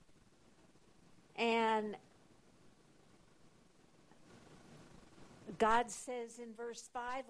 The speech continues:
"Look among the nations, observe, be astonished, and wonder. I'm gonna do something in your days you would not believe if I told you." Because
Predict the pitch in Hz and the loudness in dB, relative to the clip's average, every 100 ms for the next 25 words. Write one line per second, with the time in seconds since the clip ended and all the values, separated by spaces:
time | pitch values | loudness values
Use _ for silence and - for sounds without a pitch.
0 | 220 233 254 - - 269 285 285 285 285 | -6 2 2 0 -10 -6 -6 -8 -8 -8
1 | 277 294 320 - 349 359 320 294 226 - | -6 -6 -6 -8 -8 -8 -8 -8 -8 -8
2 | 269 277 320 370 302 285 247 240 - - | -4 -4 -6 -8 -10 -10 -8 -8 -10 -6
3 | 233 254 330 381 - 294 269 254 262 302 | -6 -4 -8 -10 -10 -12 -12 -10 -10 -8
4 | 330 370 427 403 - - - 262 349 466 | -6 -6 -6 -10 -20 -20 -16 -2 -2 -2
5 | 440 320 254 285 320 - - 320 330 - | -4 -6 -6 -6 -6 -8 -8 -8 -8 -10
6 | 349 381 311 269 302 294 285 294 339 277 | -8 -8 -8 -10 -8 -8 -4 -4 -4 -10
7 | 285 349 392 302 294 - 269 254 285 302 | -10 -8 -10 -10 -12 -10 -12 -10 -10 -8
8 | 339 349 339 - 370 381 415 415 320 254 | -8 -6 -6 -6 -8 -6 -8 -10 -10 -10
9 | 214 - - - - 302 285 277 | -12 -16 -20 -14 -10 -6 -6 -6